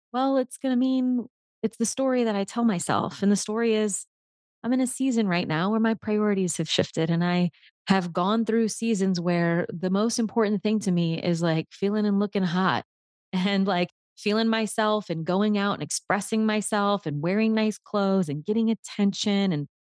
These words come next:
doing the whole thing. And, and then I've gone through seasons where I'm like, "What does a wife look and feel like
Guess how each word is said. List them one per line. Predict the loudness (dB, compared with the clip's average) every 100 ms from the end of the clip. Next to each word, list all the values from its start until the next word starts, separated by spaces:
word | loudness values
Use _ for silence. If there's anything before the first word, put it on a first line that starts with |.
| _ -4
doing | -2 0
the | 0
whole | 0 -2
thing. | 0 0 2 0
And, | -2 -8 -20 -20 _ _
and | -4 0
then |
I've | 0 0
gone | -2 0
through | -2
seasons | 0 -2 0 0
where | 0
I'm | 0
like, | 2 0 -4 -10 -8
"What | -2 0
does | 2
a | 2
wife | 2 0 -2 -8 -8 -10 _ _
look | -4 -2
and | -2
feel | 0 0 2
like | 0